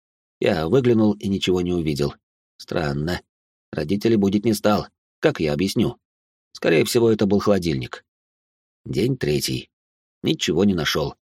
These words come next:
Зато прочитал про неконтролируемые заклинания поноса, поразившие Европу лет пятьсот назад. Посмеялся. Маме бы тоже понравилось.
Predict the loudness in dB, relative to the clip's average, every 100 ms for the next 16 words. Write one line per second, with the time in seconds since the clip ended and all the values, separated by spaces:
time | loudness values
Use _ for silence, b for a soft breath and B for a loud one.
0 | _ _ _ 0 2 2 2 0 2 2
1 | 2 0 2 0 2 4 4 4 4 2
2 | 0 0 0 0 0 0 0 0 0 -2
3 | -6 -10 _ 0 2 4 2 4 4 4
4 | 4 2 2 0 0 -4 -4 -4 -4 -6
5 | -8 -10 -18 _ _ -12 -4 0 2 2
6 | 0 -4 -8 _ _ _ -4 0 2 2
7 | 0 2 0 2 0 0 0 0 -2 -6